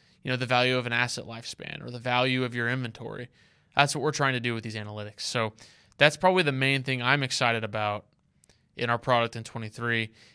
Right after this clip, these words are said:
And I don't wanna go too deep into detail 'cause I wanna leave a little bit more meat on the bone so that you guys can keep tuning in and looking forward to it. Uh, we're gonna be doing a lot more of that unveiling as we go along into twenty twenty-three, but we are excited for twenty-three as a company. We've got a good product, a good foundation that we're excited to build upon.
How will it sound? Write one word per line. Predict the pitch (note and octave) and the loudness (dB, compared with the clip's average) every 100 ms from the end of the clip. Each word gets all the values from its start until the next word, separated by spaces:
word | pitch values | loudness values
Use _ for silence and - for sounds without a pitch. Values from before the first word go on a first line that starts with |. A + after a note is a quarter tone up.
| - | 0
And | E3 | 4
I | |
don't | G#3 | 6
wanna | B3 | 4
go | A#3 | 4
too | A#3 A3 | 2 2
deep | G#3 G#3+ | 2 2
into | G#3 G3 | 0 0
detail | G3+ G3 G3+ G3 F#3+ | -2 0 2 2 2
'cause | D#3 C3+ C3 | 2 2 2
I | C#3+ | 0
wanna | D3+ | 0
leave | D3+ D#3 | 0 0
a | C#3+ | 0
little | D#3 | -2
bit | D3 | -2
more | D3 | -4
meat | C#3+ D3 | -2 0
on | C#3+ | 0
the | C3 | -2
bone | C3+ C3+ C3+ | -2 -2 -4
so | C3 B2+ | -6 -8
that | |
you | A#2 | -6
guys | C3 B2+ | -4 -6
can | - | -6
keep | B2+ - | -14 -8
tuning | C3 B2+ | -6 -4
in | C3+ A#2+ | -4 -4
and | B2 | -6
looking | A#2 | -8
forward | - C3 B2+ | -2 -2 0
to | C3 | 0
it. | C3 B2+ - | 0 -2 -4
Uh, | - B2+ | 0 2
we're | D3+ | 4
gonna | D#3+ | 4
be | D#3 | 4
doing | D#3 D#3 | 4 4
a | |
lot | C#3+ C#3+ | 4 2
more | D3 C#3+ C#3+ C3+ | 0 2 2 2
of | - C3 B2+ | 0 -4 0
that | C3 B2 | 2 2
unveiling | B2 B2+ B2+ C3+ C3+ C3 | -2 2 4 4 -2 -4
as | A#2 A#2+ | -4 -4
we | B2 | 0
go | B2 | 0
along | A#2+ A#2+ B2 B2 | 0 0 -2 -4
into | A#2 | -10
twenty | - A#2+ | -12 -12
twenty-three, | A2+ A2+ - A#2+ B2 | -10 -14 -6 -2 0
but | A2+ A2+ - - - _ | -2 -8 -10 -20 -20 _
we | C3 | 4
are | C#3+ | 4
excited | C#3+ D3+ C3+ C3 | 6 4 4 2
for | |
twenty-three | - C3+ C3 C3 | -4 -6 -4 -4
as | B2 | -4
a | |
company. | A#2 B2 A#2 A#2+ A#2+ A#2 A2 | -4 -6 -6 -4 -4 -6 -10
We've | A2+ | -4
got | A#2 | -2
a | |
good | A#2 G#2+ | -2 -2
product, | B2 A2+ A2+ A2 - | 2 4 2 -2 -10
a | |
good | A#2+ A#2 | -10 -6
foundation | A#2 A2+ A2 G#2+ A2+ | -4 -2 -2 -4 -6
that | A2 | -12
we're | A2 A2 | -12 -12
excited | G#2+ A2+ A2 | -8 -8 -8
to | |
build | G#2 G#2+ | -10 -12
upon. | G#2 A2 G#2+ | -10 -10 -10